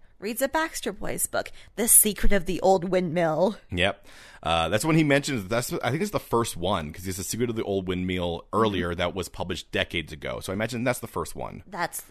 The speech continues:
Speaker 1: had a missing page,
Speaker 2: Yeah.
Speaker 1: but then he sees some, like, writing impressions.
Speaker 2: Yep.
Speaker 1: So he draws over them with a pencil,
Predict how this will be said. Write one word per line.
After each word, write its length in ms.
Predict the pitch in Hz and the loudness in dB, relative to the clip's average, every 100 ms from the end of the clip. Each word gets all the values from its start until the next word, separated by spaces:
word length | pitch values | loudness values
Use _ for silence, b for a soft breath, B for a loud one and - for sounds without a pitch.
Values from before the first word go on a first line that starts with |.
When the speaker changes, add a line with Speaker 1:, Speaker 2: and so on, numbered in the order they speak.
| _ - | _ -18
Speaker 1:
had 220 | 220 190 | -10 -8
a 60 | |
missing 380 | 214 226 277 269 | -6 -4 -6 -6
page, 500 | - 370 285 85 - | -8 -6 -6 -6 -6
Speaker 2:
Yeah. 80 | 139 | -6
Speaker 1:
but 200 | 175 - | -6 -6
then 200 | 180 226 | -6 -6
he 180 | 196 - | -10 -12
sees 400 | - - 120 - | -10 -8 -6 -4
some, 320 | - 117 85 | -2 -4 -6
like, 440 | - 50 80 - - - | -6 -4 -4 -6 -16 -8
writing 420 | 156 185 156 92 | 0 0 0 -4
impressions. 680 | 101 - 98 - 82 113 | -6 -4 -4 -4 -8 0
Speaker 2:
Yep. 160 | 165 - B B | 2 2 B B
Speaker 1:
So 200 | - 170 | -8 -8
he 220 | 160 190 | -4 -6
draws 360 | 175 185 220 220 | 0 6 6 6
over 220 | 254 269 | 2 2
them 180 | 277 285 | 0 0
with 140 | 302 | -2
a 40 | 330 | 0
pencil, 640 | - 403 392 - - | 2 2 0 -2 -2